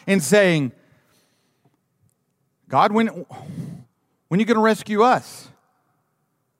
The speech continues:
You rescued them." I can read story after story after story in First and Second Samuel, First, Second Kings. I can see what you did in Egypt.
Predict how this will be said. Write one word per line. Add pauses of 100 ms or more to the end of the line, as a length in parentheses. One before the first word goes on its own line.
(420)
You
rescued
them." (460)
I
can
read
story
after
story
after
story
in
First
and
Second
Samuel,
First,
Second
Kings. (1900)
I
can
see
what
you
did
in
Egypt.